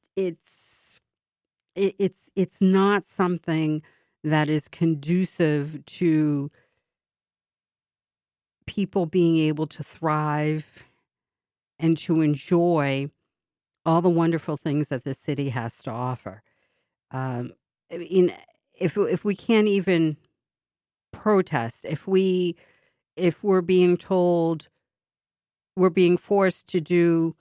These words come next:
something when there are several paths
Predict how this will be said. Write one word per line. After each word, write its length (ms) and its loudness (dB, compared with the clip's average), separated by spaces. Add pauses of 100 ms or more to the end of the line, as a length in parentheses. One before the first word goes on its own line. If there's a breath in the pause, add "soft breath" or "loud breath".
(580)
something 640 0 (1600)
when 340 6
there 400 2
are 360 -2
several 420 0
paths 800 -2